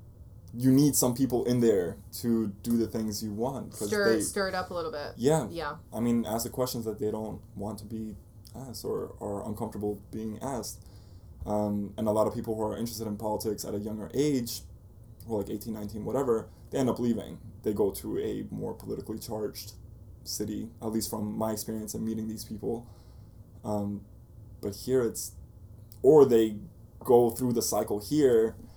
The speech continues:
Speaker 1: and they're like, "This is not going anywhere," and then they give up. So I guess in, on that aspect, I have hope.
Speaker 2: Mm-hmm.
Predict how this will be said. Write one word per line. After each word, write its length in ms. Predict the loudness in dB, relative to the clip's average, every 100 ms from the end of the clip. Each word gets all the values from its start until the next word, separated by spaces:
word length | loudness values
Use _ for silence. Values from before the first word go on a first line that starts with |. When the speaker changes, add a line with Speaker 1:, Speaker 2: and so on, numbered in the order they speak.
| -18 -18 -20 -20 -20 -10
Speaker 1:
and 80 | -4
they're 80 | -2
like, 340 | -2 -4 -10 -8
"This 180 | -4 -4
is 80 | -4
not 200 | -6 -6
going 180 | -8 -8
anywhere," 380 | -8 -10 -10 -12 -16 -14 -6
and 120 | -4
then 140 | -2
they 80 | -4
give 180 | -4 -6
up. 200 | -6 -10 -16 -20 -20 -20 -20 -20 -20 -10
So 160 | -2 2
I 40 |
guess 300 | 2 2 -4
in, 260 | -6 -6 -8 -8
on 240 | -6 -4
that 240 | -4 -2 -2
aspect, 360 | -2 -4 -4
I 60 | -4
have 120 | -2
hope. 300 | -2 -2 -4 -12
Speaker 2:
Mm-hmm. 440 | -10 -8 -10 -12